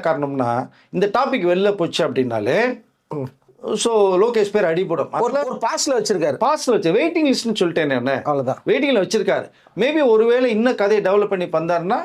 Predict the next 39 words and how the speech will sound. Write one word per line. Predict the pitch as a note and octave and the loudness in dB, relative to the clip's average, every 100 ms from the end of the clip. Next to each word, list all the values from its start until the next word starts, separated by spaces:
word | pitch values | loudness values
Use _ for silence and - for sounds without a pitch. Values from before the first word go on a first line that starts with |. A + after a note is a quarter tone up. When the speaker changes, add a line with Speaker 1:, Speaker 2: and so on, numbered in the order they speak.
| - | -2
Speaker 1:
இது | E3 F3 | -2 0
முடிஞ்சதுக்கு | G3+ A3 G#3 | 0 2 2
அப்புறம் | C4 C4 F#3+ | 2 0 2
வேற | D4 D4+ | 2 2
ஒரு | B3 | 2
வாய்ப்புகள் | G#3+ A3 G#3+ G3 | 2 2 2 0
கொடுத்தாலும் | F3 E3 F#3 D#3 | -2 0 0 0
ஆச்சரியப்படல. | D3+ D#3+ C3 B2 B2+ | -2 -2 -2 0 2
Speaker 2:
நெல்சன் | G#3+ A#3 C#4+ C4 B3 | 2 2 2 2 2
கதை | A3 G#3+ G3+ | 2 2 2
அன்னைக்கு | G3+ F#3 G3+ F#3 A3+ | 0 0 0 2 2
ஓபன் | B3 A#3+ | 0 -2
அப் | E3+ | 0
பண்ணும்போது | G3+ G3 G3 G3 A#3+ | 0 0 2 4 4
தான் | C4 A3 | 4 2
மத்தபடி | G3 G3+ F3+ F3 | 2 2 2 2
எல்லாம் | F#3 F3 | 2 2
பேசப்படும். | F3 D#3+ C3 A#2 _ - B3+ | 0 0 -4 -8 _ -2 0
Speaker 1:
ஆமா | C4+ - | 0 0
சார். | C#3 C#3+ | -2 0
Speaker 2:
ஃபுல் | A#3 B3 C4 | 0 0 0
ஓபன் | A#3+ B3 | -2 -4
அப் | A3+ | -2
பண்ணும்போது | A3+ A#3+ C4 | -2 0 0
அந்த | A3 | 0
இடத்துல | G#3+ A3 A3 F#3+ F3+ | 0 0 2 2 0
முடிவு | F#3+ C4 | 0 2
Speaker 1:
Yes, | G#3+ | 0
Speaker 2:
செய்யப்படும். | C3+ F#3 C#3+ | 2 0 0
Speaker 1:
yes, | C#3+ | -4
yes. | C#3+ - - | -6 -10 -4
Speaker 2:
ஆனா | G#3 C4+ A#3 | -2 0 0
almost | C4 D4+ D#4 - A#3 | 0 0 0 -2 0
done. | A3 G#3+ - - G3 | 2 0 -2 -4 -2
Speaker 1:
இல்ல, | G3 F#3 | 0 0
Speaker 2:
நெல்சன். | G#3 G#3+ E3+ E3+ | -2 0 0 0
Speaker 1:
almost | F3+ F3+ G3+ G3+ E3+ D3 | 0 0 -2 -2 -4 -2
வந்து | C3+ C3 F3 B3 - - | 0 2 2 0 -6 -4
டூ | A3 | 0